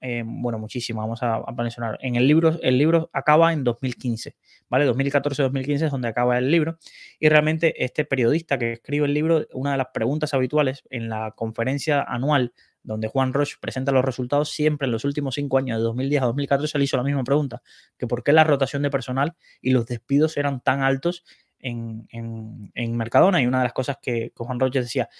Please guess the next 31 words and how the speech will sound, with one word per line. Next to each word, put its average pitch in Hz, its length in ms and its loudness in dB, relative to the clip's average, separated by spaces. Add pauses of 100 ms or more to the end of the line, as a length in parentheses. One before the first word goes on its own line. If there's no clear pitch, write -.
(140)
"Bueno, 123 280 2 (260)
estamos 147 300 6
haciendo 143 240 2
toda 135 160 4
una 147 120 2
revolución 131 760 2
dentro 113 380 -2
de 110 80 0
la, 110 360 0
el, 113 380 -8
dentro 113 240 -4
de 113 80 2
la 113 100 2
plantilla 117 580 0
para 117 200 0
solo 143 320 6
quedarnos 127 340 4
con 113 140 0
los 110 120 -2
mejores 143 380 2
y 113 160 0
que 113 140 -2
la 101 80 -2
gente 123 240 -2
entienda 117 380 2
cuál 123 180 4
es 123 80 0
nuestra 117 400 -2
filosofía 117 580 2
y 151 40 4
cuán, 120 280 0